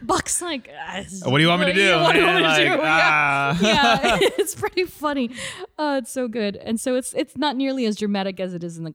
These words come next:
Speaker 1: in the movies, but it serves some good purpose in the books. Um, yeah, and of course in the, in the M C U, uh, the original ARM is very iconic, um, because it had the, the red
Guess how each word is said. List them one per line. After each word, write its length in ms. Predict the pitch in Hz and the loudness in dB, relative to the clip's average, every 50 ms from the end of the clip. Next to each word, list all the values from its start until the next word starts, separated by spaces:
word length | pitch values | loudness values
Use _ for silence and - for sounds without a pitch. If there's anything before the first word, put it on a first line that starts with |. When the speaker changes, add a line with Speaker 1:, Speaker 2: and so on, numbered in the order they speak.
| _ _ - | _ _ -6
Speaker 1:
in 160 | 165 175 175 | -4 -2 -2
the 60 | 170 | -2
movies, 440 | 170 175 185 185 170 156 160 151 156 | -2 -2 -2 -4 -4 -4 -8 -8 -10
but 260 | 151 160 151 147 - - _ _ _ _ _ _ | -10 -10 -10 -10 -12 -14 _ _ _ _ _ _
it 140 | - 240 - | -8 -6 -6
serves 300 | - - 233 214 196 185 | -4 -4 -4 -4 -4 -4
some 200 | - 214 202 196 | -6 -4 -4 -4
good 160 | 160 180 170 165 | -4 -6 -8 -8
purpose 360 | - 180 165 - 170 - - | -10 -12 -12 -12 -14 -18 -14
in 80 | 170 170 | -12 -12
the 60 | 165 | -12
books. 440 | 156 170 165 - - - - - - _ _ _ _ _ _ _ _ | -10 -10 -10 -12 -12 -16 -20 -20 -20 _ _ _ _ _ _ _ _
Um, 720 | - 226 226 220 220 214 208 208 208 202 202 208 208 196 - _ _ _ | -4 -2 0 0 0 0 0 -2 -2 -2 -4 -6 -8 -10 -14 _ _ _
yeah, 220 | - 466 494 392 262 | -4 -2 -2 0 0
and 180 | 208 214 240 | -2 -2 -4
of 120 | 254 254 - | -4 -4 -4
course 240 | - 262 247 - - _ | -4 -6 -6 -6 -8 _
in 280 | - 415 403 403 381 339 | -4 -4 -2 -2 -2 -2
the, 260 | 277 226 208 202 - - | -2 -2 -2 -4 -6 -8
in 140 | - 339 392 | -8 -8 -4
the 100 | 403 320 | -2 -2
M 120 | 226 214 | -2 -2
C 180 | 214 - - 208 | -2 -4 -6 -8
U, 280 | 196 196 190 190 190 175 | -6 -6 -4 -4 -6 -6
uh, 680 | - - - 208 208 202 202 196 190 190 190 190 185 185 | -6 -6 -4 -4 -2 -2 -4 -4 -4 -6 -8 -10 -12 -12
the 140 | - 202 190 | -10 -8 -6
original 460 | 180 - 190 208 226 208 269 294 269 | -6 -4 -4 -4 -4 -4 -4 -4 -4
ARM 320 | - - 185 185 196 254 285 | -2 -4 -4 -6 -6 -8 -8
is 200 | - 208 190 180 | -6 -6 -6 -6
very 600 | 170 160 175 170 156 156 165 208 233 285 294 262 | -8 -12 -14 -14 -12 -8 -4 -4 -2 -2 -2 -2
iconic, 540 | 208 190 185 - - 190 185 185 185 214 - _ _ - _ | -2 -2 -4 -4 -6 -6 -6 -6 -10 -14 -18 _ _ -20 _
um, 340 | - 214 214 208 208 208 208 | -8 -6 -6 -6 -6 -6 -8
because 320 | 202 214 - - 233 220 - | -10 -12 -10 -10 -12 -12 -12
it 100 | - - | -14 -16
had 220 | 214 220 208 185 | -14 -14 -14 -12
the, 260 | - 196 190 185 180 175 | -12 -12 -12 -12 -14 -16
the 280 | - 196 190 185 185 185 | -18 -18 -16 -16 -16 -18
red 440 | 180 175 190 208 208 208 196 190 - | -18 -14 -14 -12 -12 -14 -14 -18 -20